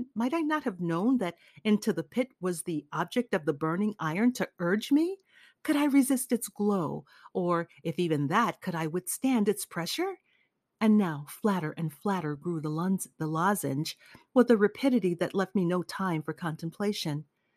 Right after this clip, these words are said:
Its center, and of course its greatest width, came just over the yawning gulf.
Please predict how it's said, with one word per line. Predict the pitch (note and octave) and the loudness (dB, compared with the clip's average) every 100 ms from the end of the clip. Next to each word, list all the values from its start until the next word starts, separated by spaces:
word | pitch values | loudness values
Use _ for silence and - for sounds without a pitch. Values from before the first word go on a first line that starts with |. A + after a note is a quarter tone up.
| _ _ - | _ _ -2
Its | G#3 - | -2 2
center, | - G3+ F#3+ D3+ D3 | 4 4 4 -2 -2
and | D#3 | -4
of | C#3 | -4
course | - - D#3 C#3+ | -4 -2 -2 -2
its | C#3+ - | -8 -8
greatest | - D#3+ D3 C#3+ - | -4 -2 -2 -4 0
width, | G3+ E3 _ _ _ - | 0 -2 _ _ _ 4
came | A#3 G#3+ | 8 8
just | A#3+ D4 - | 8 4 4
over | C4+ B3 | 6 8
the | G#3+ | 6
yawning | G3 F#3+ F#3+ F#3+ F3 E3+ | 6 2 2 0 0 -2
gulf. | F#3 D#3+ D#3 - | -2 -4 -6 -12